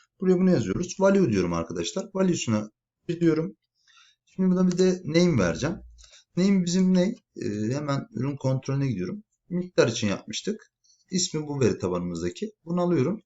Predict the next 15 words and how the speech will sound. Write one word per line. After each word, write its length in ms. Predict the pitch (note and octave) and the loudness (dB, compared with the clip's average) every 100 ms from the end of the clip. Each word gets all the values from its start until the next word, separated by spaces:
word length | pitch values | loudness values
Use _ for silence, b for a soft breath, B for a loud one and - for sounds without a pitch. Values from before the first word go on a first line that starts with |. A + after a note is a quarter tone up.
| _ | _
Name'ine 460 | E3 F3 C#3 C3 C#3 | -6 -2 0 2 2
de 220 | E3+ G3 - _ _ _ _ _ _ _ _ | 0 -2 -10 _ _ _ _ _ _ _ _
miktar 440 | F#3+ F#3 - F3+ | -4 0 0 0
dedim. 180 | - - - _ _ | -4 -16 -20 _ _
Daha 100 | G#3 | -2
sonra 280 | F#3+ F#3 F#3+ | 0 2 2
bir 160 | G3+ | 2
tane 220 | F#3+ F#3+ F#3 | 2 2 4
daha 100 | F#3 | 4
oluşturacağız. 840 | F#3 E3 - E2+ E2+ E3+ - _ _ _ _ _ _ | 4 0 -6 -6 -4 -6 -8 _ _ _ _ _ _
Şöyle 280 | - F#3+ F3 | -6 0 2
bakalım 440 | E3 E3 G#2 C3 - | 2 2 0 -2 -6
ne 180 | A2+ C3 | -6 0
lazım 420 | A2 F2+ E2+ E2+ | 0 0 -2 -4
bize. 280 | E2+ A2 C#3+ | -2 -2 -2